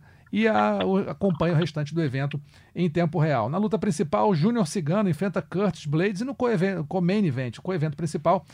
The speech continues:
Rafael dos Anjos encara Michael Chiesa. Vamos falar primeiro do Cigano aqui, Evelyn. Tá voltando. Quem leva essa luta do Cigano contra o Curtis Blades? E o vencedor pode começar a pensar numa disputa de cinturão? Tá muito cedo, principalmente por Cigano.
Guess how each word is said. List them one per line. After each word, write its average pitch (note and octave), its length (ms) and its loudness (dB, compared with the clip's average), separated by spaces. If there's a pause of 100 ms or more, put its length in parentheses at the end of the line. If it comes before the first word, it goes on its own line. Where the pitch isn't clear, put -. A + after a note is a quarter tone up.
(200)
Rafael - 280 0
dos D#3 200 0
Anjos E3+ 240 0
encara E3 400 0 (240)
Michael F#3+ 500 2
Chiesa. C#3 320 0
Vamos G#3+ 140 0
falar A3+ 160 0
primeiro F3+ 280 0
do D3+ 120 -6
Cigano D#3+ 360 -2
aqui, D3 200 -2
Evelyn. A#2+ 360 0 (420)
Tá C4+ 140 2
voltando. A3+ 800 2 (320)
Quem D#4+ 280 4
leva A3+ 280 6
essa E3+ 200 2
luta F3+ 380 0
do D#3+ 320 -2
Cigano D#3 360 -2
contra D#3 220 -4
o - 40 -6
Curtis C#3+ 300 -4
Blades? E3 520 -4 (320)
E B3+ 120 0
o B3+ 140 4
vencedor E3+ 640 2 (220)
pode E3+ 300 0
começar E3 440 0
a G#3+ 60 2
pensar F3+ 480 0
numa D#3 160 0
disputa D3 300 -8
de C#3+ 100 -10
cinturão? D3+ 380 -4
Tá G3+ 100 -4
muito F3+ 220 0
cedo, E3 280 -2
principalmente D#3+ 440 -6
por F3 100 -4
Cigano. C3+ 400 -4